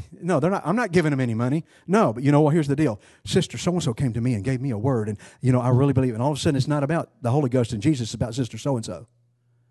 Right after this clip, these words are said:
I, I want you to understand something here. God, God is sifting this out of the church now because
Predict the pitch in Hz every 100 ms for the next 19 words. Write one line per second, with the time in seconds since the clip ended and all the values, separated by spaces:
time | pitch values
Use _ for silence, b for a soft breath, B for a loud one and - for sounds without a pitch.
0 | _ _ _ _ _ _ _ _ _ _
1 | _ _ _ _ _ _ _ _ _ _
2 | - 120 127 131 151 190 190 240 254 -
3 | 156 147 123 90 _ b b b b 127
4 | 143 107 139 190 160 - 240 240 233 208
5 | 190 196 185 139 - 247 208 147 107 101
6 | 113 - 139 117